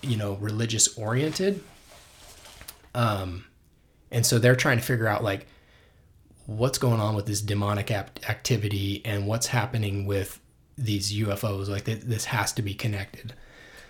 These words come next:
So Collins Elite is first interested in the national security angle of the U F O and occult connection, but their investigation shifted when they realized that there's a group within the military and intelligence community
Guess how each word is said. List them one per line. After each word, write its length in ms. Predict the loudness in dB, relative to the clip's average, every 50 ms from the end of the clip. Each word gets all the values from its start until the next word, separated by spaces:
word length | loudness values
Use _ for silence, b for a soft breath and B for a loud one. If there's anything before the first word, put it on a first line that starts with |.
| B B
So 560 | B 2 6 8 10 10 10 8 6 4 0 -6 -20 -20 -20 _ _ _ _ _ _ _ _ _ _ _ _ _ _ -20 -20 -10 -4
Collins 380 | 2 4 6 6 8 8 8
Elite 300 | 8 8 10 10 10 8
is 120 | 8 6 4
first 460 | 2 4 4 6 6 6 6 4 4
interested 500 | 6 6 6 6 6 4 4 4 4 4
in 140 | 4 4 4
the 80 | 4
national 460 | 4 4 4 4 4 4 4 2 2 2
security 580 | 2 2 2 0 2 4 4 6 4 4 2
angle 380 | 2 2 0 2 2 2 2 0
of 100 | 0 0
the 80 | 0
U 160 | 0 2 2 2
F 160 | 2 2 0
O 260 | 0 2 2 0 0 0
and 80 | -2 -2
occult 340 | -2 -2 -2 -2 -2 -2 0
connection, 680 | 0 0 0 0 -2 -2 0 0 0 0 -2 -4 -6 B B B B B B B
but 140 | B 2 4
their 160 | 6 6 6
investigation 720 | 6 6 4 4 2 2 0 0 0 0 2 2 2 2 2
shifted 600 | 0 2 2 4 4 4 4 4 2 0 0 2
when 120 | 2 2
they 160 | 4 4 2
realized 500 | 2 2 2 2 2 2 2 0 0 0
that 120 | -2 -2 -2
there's 180 | -2 -2 -2
a 80 | -2 -2
group 500 | -2 2 6 8 8 8 8 6 -2 b b b b b b b b b b
within 480 | -4 -4 -4 -6 -2 2 4 6 8 8
the 40 | 8
military 560 | 8 8 8 6 4 2 2 4 4 4 4
and 120 | 4 4
intelligence 680 | 4 2 2 2 0 0 2 2 2 2 2 2 0
community 760 | 2 2 2 2 4 4 2 2 4 4 4 4 2 0 b